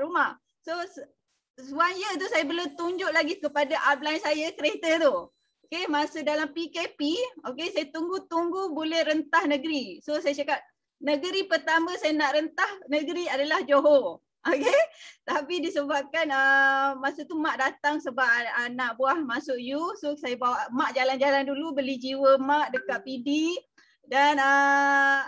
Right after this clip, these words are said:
ah, minggu seterusnya, Najah, okey, abang saya Nurul Najah, C B N Nurul Najah, dia bercuti ke, ah, Pantai Timur selama satu minggu. Saya ada balik, saya ada balik,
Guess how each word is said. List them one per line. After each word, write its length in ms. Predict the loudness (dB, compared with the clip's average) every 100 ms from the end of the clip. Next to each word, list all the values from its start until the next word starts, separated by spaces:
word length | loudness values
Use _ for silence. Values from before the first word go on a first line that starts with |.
| -4
ah, 220 | -4 -4
minggu 400 | 0 0 0 -2
seterusnya, 480 | -8 -8 -6 0 0 0 0
Najah, 600 | 4 4 2 -2 2 0 -2 _ -12
okey, 160 | -4 0
abang 240 | 0 0
saya 220 | -2 -2 -2
Nurul 240 | -4 -2
Najah, 300 | 0 2 2 2
C 60 | 0
B 100 | 0
N 160 | 0
Nurul 140 | 0 0
Najah, 260 | 0 -2 -4 _ _ _ _
dia 240 | -8 -6
bercuti 540 | -4 -4 -4 -2 -4 0
ke, 140 | 0 2 2 0 2 0 0
ah, 380 | 0 2 2 2
Pantai 380 | 0 0 0 -2
Timur 260 | 0 0 0
selama 460 | 2 0 2 0 0
satu 320 | -2 -4 -2
minggu. 560 | -4 -2 0 -2 -4 -8 -4
Saya 220 | 0 2
ada 100 | 2
balik, 480 | 4 2 2 -2 -2 -12 _
saya 240 | _ -10 -4
ada 80 |
balik, 560 | -2 0 0 0 0 -4